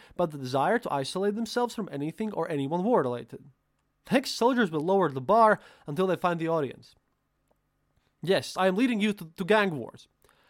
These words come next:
Ex-soldiers providing experience and connection, and youngsters becoming their foot soldiers. Isn't it ironic? P-, probably until you think of the easiest targets. Middle class,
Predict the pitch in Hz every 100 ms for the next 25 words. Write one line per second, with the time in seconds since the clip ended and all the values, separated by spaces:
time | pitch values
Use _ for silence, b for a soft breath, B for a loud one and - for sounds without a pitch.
0 | b b 254 302 - - 240 233 240 -
1 | 170 175 160 127 - 294 302 277 233 175
2 | 143 196 302 - 262 254 233 _ 294 262
3 | 220 208 - 202 202 B - 254 262 226
4 | 208 202 226 - - - 139 - _ _
5 | _ _ _ - 160 160 147 127 131 156
6 | 202 - _ _ _ _ _ _ - 185
7 | - 311 226 147 202 - b - 196 247
8 | 208 208 247 220 175 208 208 202 196 -
9 | 208 196 - - - _ _ _ _ 156
10 | 269 190 143 190 127 117 -